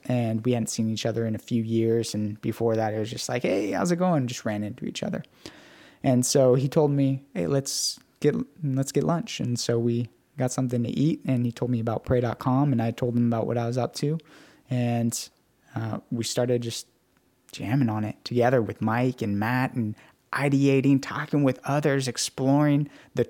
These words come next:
you know, we'd, we'd have different members of our churches come and test little prototypes of the app, and they'd tell us, uh, what they liked and what they didn't like,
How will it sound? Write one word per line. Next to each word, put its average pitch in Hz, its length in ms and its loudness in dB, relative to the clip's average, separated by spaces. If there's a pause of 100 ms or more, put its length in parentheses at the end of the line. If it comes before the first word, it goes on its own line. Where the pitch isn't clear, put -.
(160)
you 135 100 2
know, 113 180 0 (540)
we'd, 139 340 0 (140)
we'd 151 100 2
have 135 220 2
different 156 320 2
members 135 400 2
of 127 100 2
our 120 100 2
churches 151 460 2
come 147 420 4
and 117 140 2 (260)
test 147 280 2
little 151 180 6
prototypes 151 640 4
of 151 100 0
the 131 140 2
app, 147 300 2
and 131 160 2
they'd 120 180 0
tell 143 220 4
us, 143 280 2
uh, 117 220 0 (240)
what - 120 2
they 143 140 4
liked 143 320 2
and 135 100 0
what 127 80 0
they 123 100 0
didn't 139 300 2
like, 143 260 2